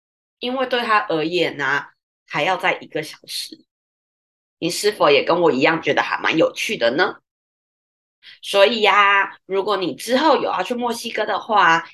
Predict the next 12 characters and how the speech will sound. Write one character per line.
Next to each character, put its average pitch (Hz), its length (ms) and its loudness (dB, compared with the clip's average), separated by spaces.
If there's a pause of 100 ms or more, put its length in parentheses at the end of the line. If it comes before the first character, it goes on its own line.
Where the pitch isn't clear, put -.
(120)
一 190 160 -6
定 277 200 -2
要 277 160 4
做 262 180 2
好 175 160 0
心 208 200 -8
理 185 140 -4
准 - 260 -8
备， - 320 0 (240)
不 165 120 -4
要 180 260 4
急， 175 460 -10